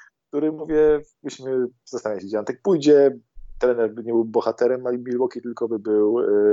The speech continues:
bezrobotny, e, Kevin Durant tam by miał jakąś swoją do-, dodatkową legendę, pewnie Chris Paul by właśnie był pijany od ilości szampana, który sobie wlewał w, e, cały czas do ust jak P J Tucker.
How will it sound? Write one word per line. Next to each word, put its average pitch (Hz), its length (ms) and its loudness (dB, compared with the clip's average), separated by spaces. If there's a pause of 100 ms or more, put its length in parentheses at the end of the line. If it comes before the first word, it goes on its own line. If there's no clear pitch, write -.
(720)
bezrobotny, 123 760 0 (580)
e, 98 320 -4 (400)
Kevin 117 280 0
Durant 117 460 4
tam 110 200 -2
by 113 120 -2
miał 110 220 0
jakąś 107 220 -2
swoją 113 340 -4
do-, 120 160 2
dodatkową 123 500 2
legendę, 135 640 2 (460)
pewnie 117 280 -4
Chris - 300 -6
Paul 120 160 2
by 110 120 -4
właśnie 110 540 -4
był 110 280 -6 (300)
pijany 120 340 -2
od 107 160 -4
ilości 113 260 -2
szampana, 123 520 -2
który 120 200 -6
sobie 117 180 0
wlewał 110 360 -2
w, - 140 -20
e, 113 720 -2
cały 113 260 2
czas 110 200 2
do 113 100 0
ust 110 180 0
jak 107 120 -4
P - 140 -12
J 113 120 0
Tucker. 107 360 0